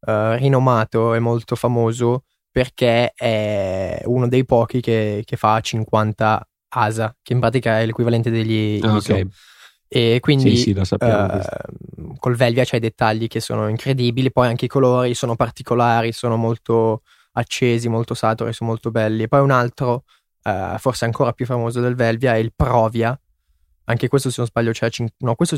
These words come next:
Speaker 1: mi sembra che sia solo a cento. E anche questo ha dei colori molto accesi, molto belli. Se no, i-, il mio preferito, come dicevo, è il tre X quattrocento, che è il bianco e nero. E quello comunque ti costa sui otto euro, rullino da trentasei.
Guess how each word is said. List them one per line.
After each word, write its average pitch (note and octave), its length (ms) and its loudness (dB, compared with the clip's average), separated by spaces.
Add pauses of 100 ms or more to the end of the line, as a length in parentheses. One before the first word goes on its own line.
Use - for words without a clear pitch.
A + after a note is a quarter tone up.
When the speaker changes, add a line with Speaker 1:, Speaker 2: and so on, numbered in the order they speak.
(100)
Speaker 1:
mi B2 80 0
sembra B2+ 240 -2
che B2+ 160 -4
sia A#2 240 -4
solo B2 180 -2
a A#2 40 0
cento. A2+ 580 -4 (680)
E A#2 500 2
anche A#2+ 280 2
questo B2 260 0
ha C3 40 2
dei A#2+ 80 0
colori A2+ 280 0
molto A2+ 220 -2
accesi, A#2+ 240 -4
molto A2 280 -2
belli. G#2+ 380 0 (460)
Se - 220 0
no, C3 420 4
i-, A2 500 -2
il A2 80 -2
mio B2 120 2
preferito, B2+ 420 0
come A#2 140 0
dicevo, A2+ 400 2
è A2 40 2
il A2 100 -2
tre A2+ 360 0
X - 240 -10
quattrocento, A2+ 640 -2
che G#2+ 80 -6
è - 20 0
il G#2+ 60 -4
bianco A2+ 280 -2
e - 20 4
nero. A#2 460 0 (1080)
E G#2+ 540 0
quello A#2+ 240 2
comunque A#2+ 340 0
ti A2+ 120 -6
costa A#2 260 -2
sui G#2+ 840 -4
otto A2+ 340 0
euro, A2+ 420 2
rullino A#2 300 0
da A2+ 60 0
trentasei. A2 640 -2